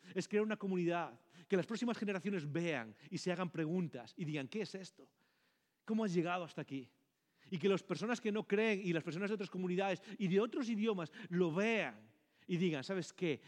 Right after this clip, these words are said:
Aquí hay un Dios que está presente". No son solo siete años,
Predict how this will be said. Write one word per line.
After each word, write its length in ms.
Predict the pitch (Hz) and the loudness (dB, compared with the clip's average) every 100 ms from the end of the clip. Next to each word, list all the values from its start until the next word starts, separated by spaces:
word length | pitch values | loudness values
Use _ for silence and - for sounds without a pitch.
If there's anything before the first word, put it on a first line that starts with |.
| 156 | -10
Aquí 560 | 143 147 - 190 190 214 | -8 -8 -2 2 2 2
hay 120 | 139 175 | -2 -2
un 120 | 160 | -2
Dios 320 | 143 117 107 | -4 -6 -10
que 100 | - | -12
está 220 | - 120 | -12 -14
presente". 440 | 127 113 110 98 _ _ _ _ _ _ _ _ _ _ _ _ - | -14 -12 -14 -18 _ _ _ _ _ _ _ _ _ _ _ _ -10
No 120 | 160 | -8
son 140 | 185 | -6
solo 200 | 165 185 | -4 -4
siete 320 | 147 165 - 139 | -4 -4 -2 -4
años, 460 | 113 101 110 _ | -4 -10 -20 _